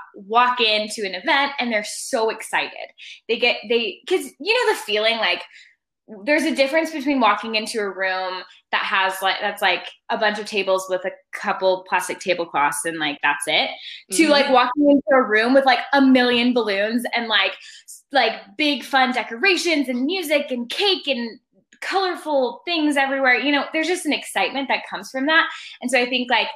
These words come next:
Speaker 1: my favorite part for my own event would be walking in, when, when guests walk in and, and get to see other people and get to see the place decorated,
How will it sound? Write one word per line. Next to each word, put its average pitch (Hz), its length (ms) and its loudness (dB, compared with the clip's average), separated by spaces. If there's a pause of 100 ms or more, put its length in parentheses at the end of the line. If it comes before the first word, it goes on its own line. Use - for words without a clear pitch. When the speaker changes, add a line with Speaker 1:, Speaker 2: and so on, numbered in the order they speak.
(300)
Speaker 1:
my 214 100 -6
favorite 208 320 0
part 190 220 0
for 220 100 -8
my 202 240 -6
own 185 220 -4
event 262 340 2
would 214 160 -2
be 190 320 -8
walking 180 460 -2
in, 180 420 -2
when, 208 320 -2
when 233 160 -4
guests 196 260 -2
walk 180 280 0
in 175 200 0
and, 165 280 -6 (100)
and 208 140 -6
get - 200 -4
to 202 80 -10
see 190 360 -8
other 175 280 0
people 339 520 4
and 214 120 -4
get 190 160 -4
to 208 100 -12
see 185 460 -8 (380)
the 214 80 -8
place 370 340 0
decorated, 254 600 4